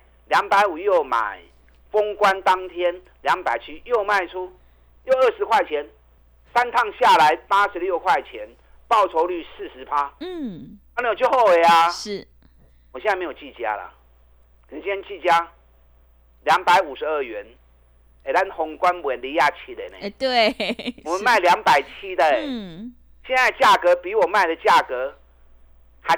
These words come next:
Speaker 1: 低了十八块钱呢。
Speaker 2: 嗯。
Speaker 1: 所以要做早就该做啊，不要随着市场人云亦云，随着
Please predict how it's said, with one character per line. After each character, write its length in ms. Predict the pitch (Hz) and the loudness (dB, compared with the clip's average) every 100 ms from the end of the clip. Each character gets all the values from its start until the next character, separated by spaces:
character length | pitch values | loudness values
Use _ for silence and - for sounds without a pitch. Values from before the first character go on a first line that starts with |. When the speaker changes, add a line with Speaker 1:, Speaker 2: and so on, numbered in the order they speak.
| - | -2
Speaker 1:
低 160 | 220 202 | -4 -2
了 100 | 170 | -2
十 60 | - | 0
八 180 | 170 170 | 2 2
块 200 | 180 139 | 2 -2
钱 220 | - 85 | -6 -16
呢。 60 | 320 | -12
Speaker 2:
嗯。 320 | 285 190 156 - _ _ _ _ _ _ _ | -12 -12 -16 -20 _ _ _ _ _ _ _
Speaker 1:
所 100 | - | -8
以 80 | 180 240 | -4 2
要 180 | 247 | 2
做 240 | - 262 208 | 4 2 0
早 180 | 233 151 | 0 -2
就 80 | - | 0
该 140 | 180 175 | 2 2
做 340 | 175 190 127 - _ _ _ _ | 0 -8 -8 -12 _ _ _ _
啊， 180 | 135 127 | -2 -2
不 100 | 185 | 2
要 140 | 214 | 2
随 180 | 202 170 | 2 -2
着 100 | 170 160 | -6 -6
市 160 | 196 143 | -10 -8
场 260 | 120 107 120 | -8 -8 -8
人 100 | 135 | -10
云 240 | 139 156 | -10 -16
亦 140 | 160 123 | -16 -18
云， 220 | 107 113 _ _ | -20 -20 _ _
随 180 | - | -10
着 80 | 156 | -8